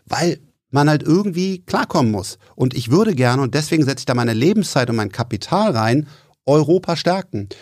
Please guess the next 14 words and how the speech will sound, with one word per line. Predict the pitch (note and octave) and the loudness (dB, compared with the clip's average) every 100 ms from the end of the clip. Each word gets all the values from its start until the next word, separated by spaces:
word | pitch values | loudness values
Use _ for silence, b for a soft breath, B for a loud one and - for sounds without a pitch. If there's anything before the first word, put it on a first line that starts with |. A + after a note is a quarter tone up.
| B | B
Und | C3+ | 0
wenn | D3+ | 2
das | D#3+ | 0
aus | D#3 G#2 | -2 0
Liechtenstein | D3 G#3 - - - G2+ G2 b b | 0 0 -2 -4 -2 -2 -4 b b
oder | - C3 | 0 2
der | A#2 | 2
Schweiz | G#2+ - - - | 0 0 0 0
passiert, | A#2 G#2+ A#2 B2 - - | -4 -2 -2 -4 -6 0
bin | C#3 | 0
ich | B2+ | 2
da | C3 A2 | 2 0
total | - A#2+ G2+ A2 G2+ | 0 0 2 2 2
happy. | G2 G2 | -2 -6